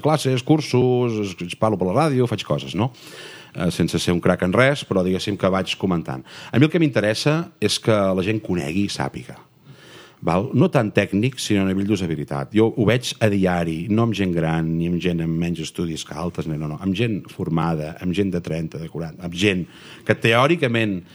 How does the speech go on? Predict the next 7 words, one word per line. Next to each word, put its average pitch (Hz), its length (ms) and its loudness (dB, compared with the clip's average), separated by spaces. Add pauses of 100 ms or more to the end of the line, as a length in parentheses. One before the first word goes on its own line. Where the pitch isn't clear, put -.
(440)
són 113 460 2
una 117 200 4
generació 101 460 2
digital. 90 540 0 (760)
<laughs> - 40 8 (3750)
Eh? 110 220 6
L'he - 800 2